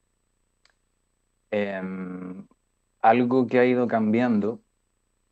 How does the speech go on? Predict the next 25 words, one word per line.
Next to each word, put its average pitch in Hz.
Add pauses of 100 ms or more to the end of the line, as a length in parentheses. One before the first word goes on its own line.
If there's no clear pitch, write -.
(160)
ha -
sido 104
la 101
integración 92
de 95
grupos 104
de 92
personas, 107 (1040)
eh, 82
en 90
este 87
caso 95
no, 101
en 95
el 90
cuadro 90
este 92
que 90
está 87
apareciendo 90
no, 95 (880)
pero 85
por 95
lo 92
general 104